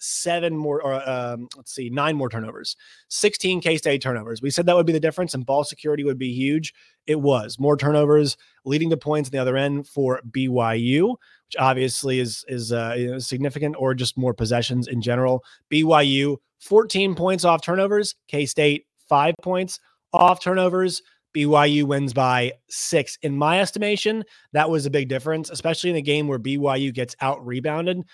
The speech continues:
They're able to win because the turnovers and turning those turnovers into points. That was the critical, uh, portion, and I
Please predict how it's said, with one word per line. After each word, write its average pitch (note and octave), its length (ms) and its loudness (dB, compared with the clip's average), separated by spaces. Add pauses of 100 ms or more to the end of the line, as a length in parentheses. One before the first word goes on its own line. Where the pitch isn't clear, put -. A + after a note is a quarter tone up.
(140)
They're C#3 120 -10
able C#3+ 260 -4
to C3 100 -4
win A#2 580 -4 (300)
because C#3 360 -4
the B2 120 -6
turnovers A#2+ 720 -2 (100)
and B2+ 200 0
turning C3+ 360 0
those B2 300 0
turnovers A#2 640 -4 (340)
into C#3 240 0
points. A#2 380 -10
That D3+ 240 2
was D3 160 0
the C3 160 0
critical, C3 800 2 (320)
uh, B2 160 -6
portion, C3+ 720 2
and C#3 100 0
I C3 120 4